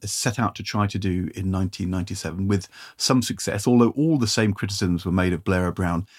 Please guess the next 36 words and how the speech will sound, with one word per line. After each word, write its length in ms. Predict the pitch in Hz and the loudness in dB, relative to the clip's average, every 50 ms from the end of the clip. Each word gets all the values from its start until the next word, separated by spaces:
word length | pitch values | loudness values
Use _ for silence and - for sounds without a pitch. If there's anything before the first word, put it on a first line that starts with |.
| - _ _ | -20 _ _
in 100 | - 101 | 0 2
ninety-six, 420 | 98 101 98 98 - - - - - | 4 4 4 2 0 -4 -6 -2 -2
ninety-seven. 640 | 101 90 - 92 - - 87 82 87 90 87 87 85 | -2 -2 -2 -4 -2 -2 -2 -2 -2 -2 -2 0 -2
They've 120 | 90 90 | -2 -4
got 160 | - 78 - | -4 -4 -4
no 120 | - 87 87 | -4 -4 -4
policy. 640 | - - 98 92 87 - - 92 87 90 90 90 87 | -4 -4 -4 -2 -2 -4 -2 -2 -2 -2 -2 -2 -4
They're 140 | 85 - 92 | -2 -2 -4
not 120 | - - | -4 -4
telling 200 | - - 95 87 | -4 -4 -4 -4
us 80 | 87 - | -4 -6
what 80 | - | -6
they're 100 | - 87 | -6 -4
really 180 | 90 90 87 85 | -4 -4 -4 -4
gonna 180 | 87 90 87 87 | -4 -4 -4 -2
do, 280 | 85 90 90 87 82 - | -2 -2 -2 -4 -4 -4
all 160 | - 101 104 | -2 0 0
that 140 | 95 - - | 0 -2 -2
kind 140 | - 104 87 | -2 -4 -4
of 80 | 82 | -4
stuff. 360 | - - - - 101 - - - _ - - - - - _ - | -4 -6 -6 -8 -8 -10 -14 -18 _ -20 -20 -20 -20 -20 _ 0
But, 200 | 147 151 - - | 0 0 2 4
you 60 | 135 | 4
know, 160 | 120 110 117 - _ _ - | 4 4 4 0 _ _ -6
back 240 | 120 113 175 - - | -2 -2 0 0 0
in 60 | 165 | 2
ninety-seven, 580 | 160 156 156 - - 110 - 98 85 92 95 95 | 2 2 0 0 -2 -2 -2 -2 0 -2 -2 0
we 80 | 117 117 | 0 2
had 180 | 123 101 - - _ _ _ _ _ | 2 0 -2 -6 _ _ _ _ _
one 480 | 120 107 104 113 135 151 170 165 156 - - 113 | -6 -4 0 2 4 4 4 4 2 0 -4 -2
windfall 400 | 107 120 117 123 117 - 90 82 | 2 4 4 4 2 0 -4 -6
tax, 520 | - - - - - - - - - - - _ _ _ _ _ _ _ _ _ _ | -6 -6 -8 -8 -8 -12 -16 -18 -18 -18 -20 _ _ _ _ _ _ _ _ _ _
which 120 | - - | -8 -4
we 80 | 123 110 | 0 4
didn't 220 | 120 170 185 120 | 4 4 4 4
put 180 | - - - | 0 -4 -4